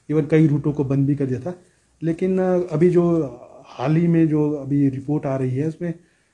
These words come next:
दो जगह जो लाहौल स्पीति में है, कुछ नौ और ग्यारह लोग जो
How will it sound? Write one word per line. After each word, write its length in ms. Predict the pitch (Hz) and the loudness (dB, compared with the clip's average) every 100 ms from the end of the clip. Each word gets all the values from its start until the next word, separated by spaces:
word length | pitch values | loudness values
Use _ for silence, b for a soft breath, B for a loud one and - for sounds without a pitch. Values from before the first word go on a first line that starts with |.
| b 123 | b 2
दो 180 | 170 | 4
जगह 300 | 175 165 165 | 6 4 4
जो 440 | 147 147 143 143 143 | 4 2 2 0 -2
लाहौल 200 | 127 143 | -2 -2
स्पीति 340 | 143 139 - 143 | -2 -8 -2 -2
में 120 | 131 | 0
है, 160 | 156 | -4
कुछ 280 | 180 - 156 - 147 | -6 -12 -18 -12 -4
नौ 320 | 139 147 160 | 0 2 0
और 260 | 160 143 | 0 -4
ग्यारह 260 | 131 139 135 | 0 0 0
लोग 300 | 139 131 123 | 0 0 -4
जो 180 | 131 | -6